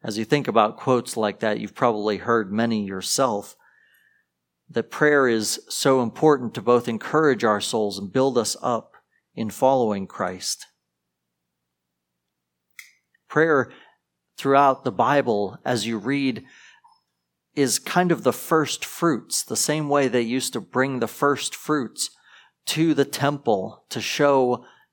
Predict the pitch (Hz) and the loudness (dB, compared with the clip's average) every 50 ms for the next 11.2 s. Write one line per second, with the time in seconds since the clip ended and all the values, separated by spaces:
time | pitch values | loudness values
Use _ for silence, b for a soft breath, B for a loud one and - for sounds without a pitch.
0 | _ _ - 123 120 113 - - - - 156 147 135 123 - - 110 101 95 - | _ _ 0 2 2 0 -2 -2 2 4 4 4 4 2 0 -4 -6 -6 -6 -8
1 | - - 156 143 143 143 143 - - 107 107 101 95 - - - b b b b | -6 -2 0 0 0 -2 -4 -4 -4 -2 -2 -4 -4 -6 -8 -10 b b b b
2 | b b b _ _ - 135 135 127 123 123 123 120 120 - - - 131 123 - | b b b _ _ -2 0 0 0 -2 -2 -4 -4 -6 -6 -4 -4 -4 -2 -2
3 | - 143 139 143 135 120 110 - 139 139 139 131 101 107 98 - - - - 139 | 0 0 0 0 -2 -4 -2 0 2 2 2 2 0 -2 -4 -4 -2 0 0 0
4 | 117 117 107 101 - 143 127 123 120 113 - 101 - 127 120 113 107 b b b | 0 0 -2 -2 0 2 2 2 0 -4 -6 -4 -2 -2 -2 -2 -4 b b b
5 | b b _ _ _ _ _ _ _ - - _ - 120 131 143 139 - - 123 | b b _ _ _ _ _ _ _ -20 -4 _ 2 2 2 2 0 -2 -4 -4
6 | - - 104 90 - - - _ _ b b b b b b b b b - - | -4 -4 -8 -8 -8 -10 -16 _ _ b b b b b b b b b -4 0
7 | 123 127 127 123 123 113 98 b b b b b - - 110 127 131 143 156 147 | 2 2 4 2 2 0 -2 b b b b b -18 -8 -2 0 2 2 2 2
8 | 139 135 127 110 110 117 - - 131 139 151 151 151 - 127 113 107 107 - - | 2 2 2 0 -2 -4 0 2 4 4 4 4 0 -2 -2 -2 -2 -2 -6 -8
9 | - - 113 90 120 - 127 110 98 98 95 b b b b b b b - 120 | -8 -8 -4 0 0 2 2 2 0 -2 -6 b b b b b b b -2 0
10 | - - 180 185 180 165 160 160 147 135 - - - - - 165 175 165 127 98 | 2 2 2 2 2 0 0 0 0 -2 -6 -10 -8 -2 0 2 2 2 0 0
11 | 92 90 - - | -2 -4 -8 -12